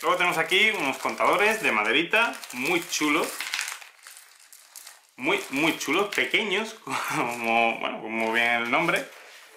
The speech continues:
Y aquí veis bastantes materiales. Tenemos piezas de esta forma. Tenemos esta otra por aquí.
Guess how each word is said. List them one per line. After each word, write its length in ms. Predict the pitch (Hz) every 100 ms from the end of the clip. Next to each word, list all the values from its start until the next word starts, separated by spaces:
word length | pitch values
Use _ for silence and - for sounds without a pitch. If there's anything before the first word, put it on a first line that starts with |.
| - -
Y 100 | 175
aquí 240 | 147 131
veis 260 | 117 113 110
bastantes 920 | 113 - 123 117 127 123 - - - 123
materiales. 840 | 123 123 123 127 123 113 - - - - - - - - - - - -
Tenemos 840 | 123 120 123 120 120 117 - - _ _ _ _ _
piezas 640 | - 117 - 104 - - _ _ _ _ _ _ _ _ _ _ -
de 60 | 104
esta 160 | -
forma. 720 | - 147 160 170 170 170 170 - - - - _ _ _ _ _ _
Tenemos 380 | - 101 98 110
esta 280 | 101 - 101
otra 200 | 101 95
por 160 | 98
aquí. 760 | 95 135 143 147 151 147 147